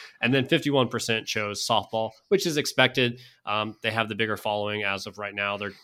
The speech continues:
playing for a national championship starting, uh, later this weekend. We'll talk about them in a moment. But I think that there is a ton of momentum for, for baseball right now. They did something that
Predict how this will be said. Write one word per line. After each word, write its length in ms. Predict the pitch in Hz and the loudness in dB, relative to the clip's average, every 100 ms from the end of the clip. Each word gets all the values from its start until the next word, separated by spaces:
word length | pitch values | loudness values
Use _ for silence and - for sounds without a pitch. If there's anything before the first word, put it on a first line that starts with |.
| - | -10
playing 260 | 107 104 101 | -4 -2 -2
for 140 | 104 | -4
a 40 | |
national 320 | 101 98 - 101 | -2 -2 -2 -8
championship 500 | 107 98 101 107 98 | -8 -8 -10 -10 -12
starting, 460 | - 104 101 101 - | -10 -8 -8 -10 -14
uh, 80 | 107 | -16
later 200 | 101 101 | -12 -14
this 180 | 95 - | -14 -14
weekend. 260 | 98 98 | -12 -10
We'll 80 | 98 | -12
talk 240 | - 104 - | -8 -10 -8
about 220 | 98 - | -14 -12
them 160 | 101 | -12
in 80 | 98 | -10
a 40 | 95 | -8
moment. 380 | 95 101 98 - | -6 -6 -8 -6
But 220 | 107 107 _ - - - _ - | -4 -4 _ -20 -20 -20 _ 2
I 120 | 139 | 4
think 260 | 139 180 185 | 8 6 6
that 140 | 196 | 0
there 120 | 165 147 | 0 0
is 220 | 131 127 | 0 0
a 40 | |
ton 240 | 123 - 107 | -4 -4 -4
of 60 | |
momentum 540 | 101 95 95 - 95 - | -4 -6 -8 -10 -16 -16
for, 300 | - 101 98 | -14 -12 -12
for 120 | - 98 | -14 -10
baseball 380 | 95 - 98 | -10 -8 -10
right 140 | 98 98 | -10 -10
now. 320 | 92 90 90 - | -10 -10 -12 -6
They 300 | 101 101 101 | -4 -4 -4
did 140 | 131 127 | -6 -2
something 440 | 143 123 131 117 | -4 0 0 0
that 220 | 110 110 | 0 -2